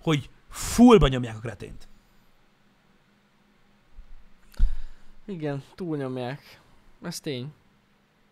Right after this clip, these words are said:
Speaker 1: Most értedek,
Speaker 2: Úgy-
Speaker 1: egy, egy békés tüntetésnek szerintem sokkal nagyobb hatása lett volna,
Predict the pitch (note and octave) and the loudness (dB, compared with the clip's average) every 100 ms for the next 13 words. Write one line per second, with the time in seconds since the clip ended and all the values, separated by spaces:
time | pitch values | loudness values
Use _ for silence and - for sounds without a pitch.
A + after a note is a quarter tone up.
0 | _ _ _ _ - - D4+ A#3+ A3+ G3 | _ _ _ _ -20 -14 -10 -6 -6 -4
1 | G#3+ - F#3 F#3+ E3+ B3 C4 G3+ B3 G#3+ | -6 -6 -12 -10 -8 -8 -10 -12 -12 -12
2 | A#3 - G3 - - E3 E3 D#3+ E3 E3 | -10 -10 -10 -14 -14 -8 -6 -6 -6 -8
3 | - - E3 D3 - D#3 B2+ A#2 A#2+ - | -8 -10 -8 -8 -8 -8 -8 -12 -14 -10
4 | - A#2 - A#2 B2+ - - B2 B2+ D3 | -10 -10 -14 -14 -18 -20 -16 -14 -12 -14